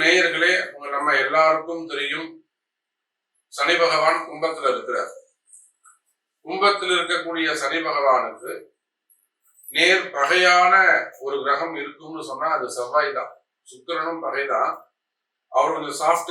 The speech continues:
கேரக்டர். ஆனா அந்த செவ்வாய் ராகு வந்து அடிதடிக்கு சம்பந்தப்பட்டவங்க, கலகங்களுக்கு சம்பந்தப்பட்டவங்க.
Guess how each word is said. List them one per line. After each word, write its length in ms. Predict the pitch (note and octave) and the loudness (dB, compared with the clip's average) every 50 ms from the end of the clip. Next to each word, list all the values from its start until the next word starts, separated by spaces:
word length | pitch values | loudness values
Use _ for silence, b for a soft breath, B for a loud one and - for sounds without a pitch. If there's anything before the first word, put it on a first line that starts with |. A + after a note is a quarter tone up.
| E3 D3+ | -6 -2
கேரக்டர். 420 | D3 C#3 C3 - - - - - - _ _ _ _ _ _ _ _ _ _ _ _ _ _ _ _ _ _ _ _ _ _ | 0 0 0 0 -2 -6 -12 -14 -16 _ _ _ _ _ _ _ _ _ _ _ _ _ _ _ _ _ _ _ _ _ _
ஆனா 140 | - D#3 E3+ F3 | 2 4 6 6
அந்த 120 | E3+ D#3+ C#3+ - - | 6 4 0 -2 0
செவ்வாய் 480 | - - - D3+ E3+ G3 G3 G3 G3 F#3+ F#3 F3 | 2 2 2 2 6 6 8 8 8 8 8 10
ராகு 300 | E3 E3+ E3+ F3 F3 F3+ E3 E3 | 10 10 10 8 4 0 -2 -2
வந்து 240 | E3 D#3+ E3 E3+ F#3 F#3 F3+ F3 E3 - - - - _ _ _ _ _ _ - | -2 -2 -2 0 0 2 2 0 -2 -4 -6 -10 -16 _ _ _ _ _ _ -2
அடிதடிக்கு 540 | B2 C#3 E3+ F#3 F#3+ F#3 F3+ F3+ E3+ E3+ D#3+ D3+ | -2 2 4 6 6 6 6 4 0 0 -6 -6
சம்பந்தப்பட்டவங்க, 720 | C#3+ D3 D3+ D3 D3 D3 C#3 C3+ - C3+ B2+ B2+ B2+ C3 C#3+ D3+ - - | -2 -2 -4 -4 -4 -6 -8 -8 -4 -2 -4 -4 -2 -4 -4 -6 -4 -2
கலகங்களுக்கு 640 | C3+ C#3+ D3+ D#3+ E3 D#3+ D#3+ D#3 C#3+ C3+ C#3 C3+ B2 B2+ | -2 -2 -2 -2 -4 -8 -8 -10 -12 -12 -12 -12 -12 -10
சம்பந்தப்பட்டவங்க. 720 | - - - B2 - - - - - - - - - - | -8 -6 -6 -4 -4 -6 -6 -8 -10 -12 -14 -14 -16 -18